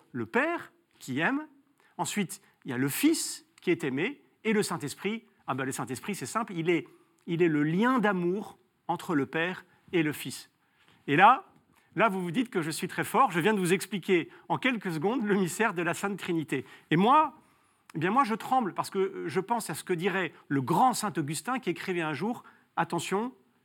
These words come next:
si tu comprends, ben, ce n'est pas Dieu. » Et de fait, de fait, c'est incompréhensible parce que cette toute-puissance d'amour reste un mystère. Un plus un plus un, ben, ça devrait faire trois. Et pourtant,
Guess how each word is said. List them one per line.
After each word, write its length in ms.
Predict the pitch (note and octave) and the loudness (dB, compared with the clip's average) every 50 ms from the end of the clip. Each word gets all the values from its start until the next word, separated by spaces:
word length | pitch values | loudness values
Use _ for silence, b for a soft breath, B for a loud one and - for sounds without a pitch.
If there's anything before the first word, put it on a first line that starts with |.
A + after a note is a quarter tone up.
| _ - | _ -16
si 320 | - - - - C4 B3+ | -14 -10 -4 -2 -2 -2
tu 160 | - - G#3 D#3+ | -2 -2 -6 -4
comprends, 580 | - D#3+ D3+ - - - E3+ F#3 G#3+ A#3 _ _ _ _ _ _ _ _ _ _ _ - | -4 -6 -8 -6 -4 -4 -4 -4 -4 -8 _ _ _ _ _ _ _ _ _ _ _ -4
ben, 120 | - D3+ D3 | -2 -2 0
ce 100 | - D#3+ | 2 2
n'est 140 | E3+ A#3 A#3+ | 2 2 2
pas 160 | - G3+ E3 | 0 0 -2
Dieu. » 180 | C#3 C#3+ C3+ - _ _ _ _ _ _ _ _ _ _ _ - | -2 -4 -6 -8 _ _ _ _ _ _ _ _ _ _ _ -4
Et 80 | - D3+ | -2 2
de 80 | F3+ | 2
fait, 340 | A3 - C4+ C4+ - - - _ - _ _ - - _ _ _ _ _ _ _ _ _ _ - | 4 4 2 2 2 -2 -18 _ -20 _ _ -20 -20 _ _ _ _ _ _ _ _ _ _ -8
de 80 | D#3+ C#3+ | -6 -4
fait, 220 | - G#3 G3 - | -2 -2 -2 -2
c'est 160 | - - E3+ D3+ | -2 -4 -4 -2
incompréhensible 720 | D3+ D#3+ - D#3+ D#3+ - - E3+ E3+ D#3+ - - F3 C#3 | -4 -4 -6 -8 -10 -8 -6 -4 -4 -4 -2 -2 -2 -2
parce 160 | - - - - | -2 -4 -6 -2
que 220 | - E3 C3+ B B B B B B B B B | -2 -2 -2 B B B B B B B B B
cette 260 | - - F3+ - - | -2 -2 -2 0 2
toute-puissance 640 | - D4 B3 - - - A3 - - G#3 G3 D#3+ C3 | 2 2 2 2 -2 -4 -4 -2 -2 -2 -2 -2 -2
d'amour 360 | D3+ C#3 D#3 G3+ A#3 G3+ - B B B B - | -2 -2 -2 -2 -4 -4 -8 B B B B 0
reste 440 | C3+ - A#3+ A#3 - - - - - - | 2 4 4 4 2 -2 -8 -10 -4 -2
un 100 | F3 F#3 | 0 0
mystère. 500 | G3+ G#3 - - - A#3+ A3+ F3+ - - B B B B B - | 0 0 -2 -2 0 0 0 0 -2 -6 B B B B B 4
Un 220 | B3 B3+ A#3+ G3+ | 6 6 6 6
plus 320 | D#3 - G3 A3+ - - A3+ | 4 0 -2 -2 0 0 2
un 120 | G#3 E3+ | 0 0
plus 240 | - - D#3+ - - | 0 -2 -4 0 0
un, 240 | A#3 C4 C#4+ C#4+ - B B B - | 2 2 2 2 0 B B B -4
ben, 80 | G3 | -2
ça 100 | - G3+ | 0 2
devrait 240 | F3+ F3+ G3 A3+ B3+ | 4 4 6 6 6
faire 140 | - A#3 - | 4 4 0
trois. 420 | - - C4 B3+ B3 A#3 - _ _ _ _ _ - | 0 4 4 4 4 4 -2 _ _ _ _ _ -2
Et 100 | G3+ G3 | 0 4
pourtant, 420 | G3 A3 - - A#3+ A#3+ C4+ B3 | 4 2 4 6 6 6 6 4